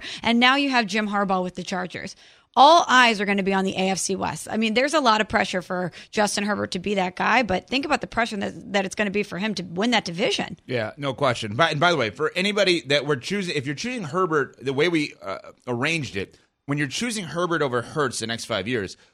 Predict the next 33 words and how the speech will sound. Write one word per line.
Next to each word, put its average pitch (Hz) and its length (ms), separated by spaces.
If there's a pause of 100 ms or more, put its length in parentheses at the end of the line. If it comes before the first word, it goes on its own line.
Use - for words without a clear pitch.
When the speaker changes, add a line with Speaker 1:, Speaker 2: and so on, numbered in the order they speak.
(100)
Speaker 2:
we're 131 80
talking 202 300
about 165 140
the 120 60
combo 123 460
package. 80 460
We're 123 80
talking 185 180
Speaker 1:
Of 254 60
Speaker 2:
about 185 80
Speaker 1:
course. - 100
Speaker 2:
head 180 200
coach 165 300 (360)
quarterback 143 520
combo, 117 600 (240)
and 147 160
where 160 100
you 147 140
would 135 120
knock 165 320
Hurts 143 300
<laughs> - 180
down - 200
is 117 100
who 156 140
he 139 80
has 139 280
as 113 60
his 98 100
head 120 220
coach 170 300
right 85 180
now. 92 200